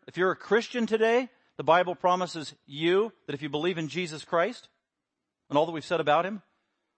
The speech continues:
that he's the only Savior, that he died on the cross as a substitute for your sins. If you believe he rose again from the dead and ascended on high, and you have claimed him as your Savior, not only are you forgiven of your sin in this life instantaneously, adopted into the family of God right now,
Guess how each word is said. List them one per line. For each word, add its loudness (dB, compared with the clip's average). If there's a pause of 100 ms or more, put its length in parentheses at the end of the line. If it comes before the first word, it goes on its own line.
(140)
that -4
he's -4
the -2
only 0
Savior, -4
that -6
he -6
died 2
on -2
the -2
cross 0
as -10
a -14
substitute -6
for -12
your -6
sins. -6
If -14
you -10
believe -6
he -4
rose 0
again -6
from -8
the -4
dead 0 (580)
and -6
ascended -2
on 0
high, 0
and -6
you -2
have -4
claimed -4
him -6
as -4
your -8
Savior, -4 (580)
not 2
only -2
are -4
you -6
forgiven -4
of -4
your -8
sin -4
in 0
this -4
life 0
instantaneously, -6
adopted 0
into -6
the -12
family -2
of -6
God -2
right 2
now, 0